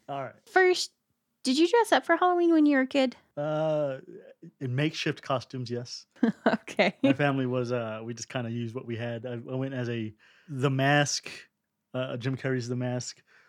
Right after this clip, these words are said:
Speaker 1: with
Speaker 2: Wait, wait. So my question is, what was your favorite one?
Speaker 1: Oh, my favorite? I don't have a favorite.
Speaker 2: You don't have a favorite?
Speaker 1: No, because it was just always whatever I put together.
Speaker 2: I can definitely see you being a Jim Carrey
Speaker 1: But it was, like,
Speaker 2: like,
Speaker 1: combined with, like,
Speaker 2: loving
Speaker 1: the
Speaker 2: kid.
Speaker 1: Terminator's leather jacket, uh,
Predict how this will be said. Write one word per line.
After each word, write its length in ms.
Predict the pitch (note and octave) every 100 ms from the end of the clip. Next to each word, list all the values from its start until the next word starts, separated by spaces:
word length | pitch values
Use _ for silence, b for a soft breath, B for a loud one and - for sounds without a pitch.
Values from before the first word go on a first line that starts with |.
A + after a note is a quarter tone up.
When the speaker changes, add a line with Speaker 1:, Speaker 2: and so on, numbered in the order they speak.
| _ -
Speaker 1:
with 220 | C3 C3
Speaker 2:
Wait, 200 | A#3+ A#3+ - _
wait. 220 | A#3 A#3+ - _
So 100 | -
my 100 | A#3+
question 300 | B3 E4 D#4
is, 140 | C#4 B3+
what 160 | A#3+
was 160 | B3 A#3
your 80 | G#3+
favorite 560 | - G#3+ G#3 G3 D#3
one? 320 | - - - -
Speaker 1:
Oh, 80 | D#3+
my 100 | C#3+
favorite? 320 | A#2+ D3+ F3
I 40 | D3+
don't 160 | G#3+
have 180 | G#3+ B3
a 40 |
favorite. 380 | G#3+ D3 B2+ A2+ - _
Speaker 2:
You 100 | -
don't 220 | C4+ D4+ E4+
have 160 | F#4
a 40 | F#4+
favorite? 540 | - C4 D#4 F#4+ G4
Speaker 1:
No, 360 | D#3+ D3 A2+ G#2 _ _
because 300 | C#3+ C#3 G3+
it 40 | A#3
was 140 | A3+
just 140 | C4 A#3
always 260 | A#3+ A#3+
whatever 300 | G#3 A3 A3
I 40 | A3
put 180 | G#3+ G#3
together. 440 | F#3 G3 B2 G#2+ _ _ _ -
Speaker 2:
I 60 |
can 200 | G4 A4+
definitely 500 | D4 C#4 C#4+ A#3+ A3
see 400 | A3 - G#3+ G#3
you 120 | G3 F#3
being 320 | F#3 F3+ F3
a 80 | E3+
Jim 240 | D#3+ F3
Carrey 540 | - - - - -
Speaker 1:
But 100 | - F3+
it 80 | G3+
was, 180 | F#3+
like, 160 | E3+ E3+
Speaker 2:
like, 60 | D3
Speaker 1:
combined 400 | D#3 D3 D3 D3
with, 60 |
like, 60 | -
Speaker 2:
loving 140 | - E3
Speaker 1:
the 40 |
Speaker 2:
kid. 160 | B2+ -
Speaker 1:
Terminator's 360 | C#3+ C3 A#2+ A2
leather 180 | B2 A2+
jacket, 440 | A#2 G#2+ A#2 A2+ _ -
uh, 220 | D#4 D#4+